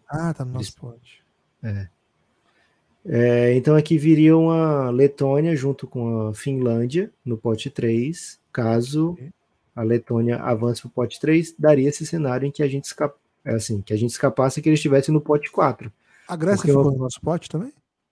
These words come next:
Speaker 2: Isso. Tamo com Grécia, Brasil, Montenegro e Polônia. Seriam
Speaker 1: Tá.
Speaker 2: esses quatro aqui projetados pro pote dois.
Speaker 1: Tá.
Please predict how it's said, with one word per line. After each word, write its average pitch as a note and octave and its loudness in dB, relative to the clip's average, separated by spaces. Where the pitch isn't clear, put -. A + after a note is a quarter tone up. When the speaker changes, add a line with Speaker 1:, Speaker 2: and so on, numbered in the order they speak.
Speaker 2:
Isso. A2 -2
Tamo G#2 -8
com A2 -8
Grécia, B2+ 0
Brasil, A#2+ -2
Montenegro C#3+ -2
e - -6
Polônia. B2 -4
Seriam A2+ -2
Speaker 1:
Tá. A2 0
Speaker 2:
esses A2+ -8
quatro G#2+ -6
aqui G#2+ -10
projetados A2 -4
pro A2 -14
pote A#2 -8
dois. A2 -12
Speaker 1:
Tá. A2 -14